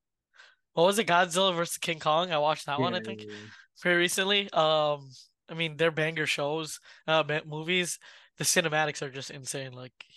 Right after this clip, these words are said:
Speaker 1: um, the act-, I, I was about to say animation,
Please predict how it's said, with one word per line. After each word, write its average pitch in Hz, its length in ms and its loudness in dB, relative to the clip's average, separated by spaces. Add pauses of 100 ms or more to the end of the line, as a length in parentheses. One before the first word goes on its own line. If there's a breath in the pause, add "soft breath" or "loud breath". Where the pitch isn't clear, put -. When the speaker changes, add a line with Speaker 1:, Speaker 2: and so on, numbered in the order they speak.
(100)
Speaker 1:
um, 127 500 -8
the 147 80 -4
act-, 139 340 -6
I, 175 140 6 (180)
I 170 80 6
was 175 100 6
about 165 100 6
to 147 60 0
say 151 140 -2
animation, 147 480 -4